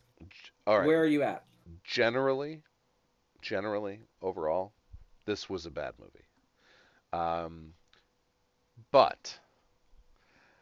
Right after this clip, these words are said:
Speaker 1: uh, I still enjoyed it. Um, and I didn't enjoy it in the way I enjoy, like, a horror comedy.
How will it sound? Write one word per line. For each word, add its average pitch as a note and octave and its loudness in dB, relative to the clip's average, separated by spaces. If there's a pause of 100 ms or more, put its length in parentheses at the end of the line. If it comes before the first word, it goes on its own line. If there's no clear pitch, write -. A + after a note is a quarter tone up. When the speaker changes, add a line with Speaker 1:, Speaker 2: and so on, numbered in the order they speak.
(340)
Speaker 1:
uh, D2 -6 (240)
I F#2 -6
still A2+ -2
enjoyed F2+ -4
it. G#3+ -4 (760)
Um, E2 -10 (920)
and F#2+ -6
I F#2+ -2
didn't C3+ -4
enjoy F3+ 2
it E3+ 2
in E3 -4
the D#3+ -2
way D3 2
I C#3 6
enjoy, B2 0
like, G2+ 2
a F#2 -2
horror G2 2
comedy. B2 -4